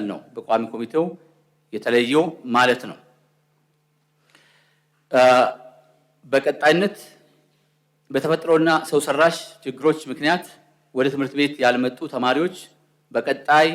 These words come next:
ወደ ትምህርት የሚመለሱበትና ትምህርታቸውን እንዲከታተሉ ማድረግ የሚቻልበትን ሁኔታ ተግባራዊ ለማድረግ በትኩረት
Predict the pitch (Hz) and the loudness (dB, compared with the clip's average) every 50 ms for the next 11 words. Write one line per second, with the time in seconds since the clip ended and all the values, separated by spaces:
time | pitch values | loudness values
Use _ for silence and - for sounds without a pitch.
0 | 175 - - - - _ _ _ _ - 123 120 120 131 - 147 143 135 - - | -4 -12 -18 -20 -20 _ _ _ _ -6 -2 -2 -2 0 -2 -2 -4 -4 -6 -14
1 | - - - 123 123 127 131 131 123 120 - 131 123 127 127 - 143 160 180 185 | -20 -14 -8 -6 -2 0 0 0 -2 -2 -6 -10 -10 -10 -8 -6 -4 -4 -4 -4
2 | 185 - _ _ _ _ - 127 131 117 - 135 131 131 - 143 139 127 117 113 | -6 -12 _ _ _ _ -12 -12 -10 -4 -2 -2 -2 -2 -4 -6 -6 -6 -6 -6
3 | - 131 127 131 127 - - 143 160 202 - - - _ _ _ _ _ - 113 | -4 -4 -2 -2 -2 -2 -4 -4 -4 -4 -6 -8 -16 _ _ _ _ _ -4 0
4 | 120 127 123 123 135 135 135 131 131 123 123 - - 127 117 120 117 120 - - | 2 2 4 4 2 0 0 -2 -6 -8 -8 -4 -2 -2 -2 -2 -4 -12 -12 -10
5 | 127 123 131 131 131 165 180 220 - - _ _ _ _ _ - 120 117 123 123 | -6 -6 -6 -4 -4 -4 -6 -6 -8 -14 _ _ _ _ _ -10 -4 0 2 4
6 | 123 123 127 123 117 123 123 117 113 117 123 123 120 127 135 170 175 175 - 117 | 4 4 4 2 0 -2 -2 -2 0 0 2 0 0 0 0 -2 -2 -4 -8 -12
7 | - - - 160 160 160 | -12 -6 -4 -4 -4 -4